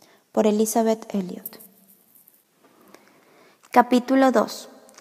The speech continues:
La vida que debo. Un joven predicador británico llamado Stephen Oldford habló en la capilla universitaria una semana.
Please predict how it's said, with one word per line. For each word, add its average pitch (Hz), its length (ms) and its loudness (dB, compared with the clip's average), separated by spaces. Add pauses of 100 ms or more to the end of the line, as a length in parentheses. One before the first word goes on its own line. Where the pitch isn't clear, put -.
(380)
La 226 180 6
vida 233 360 4
que 247 160 0
debo. 196 280 0 (2000)
Un 285 140 4
joven 320 320 8
predicador 220 720 4
británico 214 580 0
llamado 208 460 0
Stephen 220 500 -4
Oldford 214 520 0 (360)
habló 233 340 2
en 247 120 2
la 262 100 2
capilla 226 380 2
universitaria 208 720 0
una 202 160 -2
semana. 202 420 -8